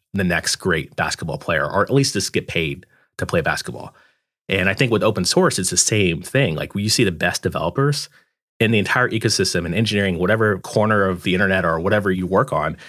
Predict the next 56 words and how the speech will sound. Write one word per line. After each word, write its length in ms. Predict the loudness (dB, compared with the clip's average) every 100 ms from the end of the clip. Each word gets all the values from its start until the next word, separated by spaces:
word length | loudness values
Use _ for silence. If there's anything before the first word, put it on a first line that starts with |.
| -20 -10
you'll 100 | -2
see 120 | 2 2
the 80 |
best 240 | 2 0 0
developers 460 | 0 2 2 -2
do 180 | -2 -2
really 220 | 0 0
cool 160 | -2 -8
things. 380 | -6 -6 -4 -8
Like, 80 | -6
we're 100 | -2
seeing 400 | 0 0 -2 -6 -16 _ _
what 120 | -4
Chat 260 | 0 0 0
G 140 | -2
P 120 | -2 -2
T 340 | 0 0 0 -2
gets 160 | -2
shipped 280 | 0 0 -2
from 160 | -4 -4
Sam 240 | 0 0
Altman 440 | 0 -2 -2 -2 -2
and 180 | -4
Open 220 | -4 0 0
A 120 | 0
I 260 | 0 0
and 180 | -2 -6 -10 -18 _ _ -14
Stable 480 | -8 0 2 2 2
Diffusion. 720 | 0 -2 0 2 2 2 0 -2
Like, 160 | -6 0
all 100 | 0
the 80 |
stuff 240 | 2 2 0
is 120 | 0
being 220 | 0 0 -2
built 280 | 0 0 0 -4
in 100 | -2
the 100 | 0
open. 260 | 0 -2
You 80 | -4
could 140 | -2 0
see 240 | 0 0
the 80 | -2
code 240 | -2 -2
base 260 | -2 -6 -6
and 220 | -4 -2
get 240 | -2 -2 -6 _ _ _ _
conversation 600 | -2 0 0 2 0 0
going 380 | 0 0 -2 -6
about 300 | -6 -4 -2
what, 120 | -2
how 160 | 0 0
this 200 | -2 -4
is 60 |
working. 400 | -6 -6 -2 -2 -4 -14 _ _
And 340 | 0 2 0